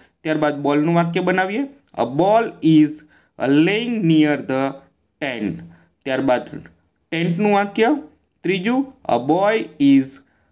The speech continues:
standing inside a tent. પછી બીચનું વાક્ય, there is a dog under the umbrella. એટલે ડોગનું વાક્ય બન્યું મિત્રો. ત્યારબાદ હવે બીચનું બનાવીએ કે the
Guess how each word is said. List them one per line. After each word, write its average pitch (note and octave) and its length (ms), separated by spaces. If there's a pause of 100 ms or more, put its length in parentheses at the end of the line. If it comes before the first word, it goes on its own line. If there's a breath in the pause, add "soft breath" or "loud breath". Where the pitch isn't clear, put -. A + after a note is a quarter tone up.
(160)
standing A3+ 680 (440)
inside D#3+ 520 (200)
a A#2 60 (180)
tent. F#3 340 (720)
પછી A#2 260
બીચનું E3 460
વાક્ય, A3 480 (340 loud breath)
there G#3+ 400
is E3+ 220 (200)
a B2+ 80
dog F#3+ 520 (460 soft breath)
under F3+ 360
the C#3 420 (640)
umbrella. A#2+ 440
એટલે A#2 160
ડોગનું C#3 440
વાક્ય E3 240
બન્યું F#3+ 360
મિત્રો. A3 480 (360 loud breath)
ત્યારબાદ G3 380
હવે D#3+ 180
બીચનું D#3+ 420
બનાવીએ G3 460 (400 loud breath)
કે B2+ 60
the A#2+ 260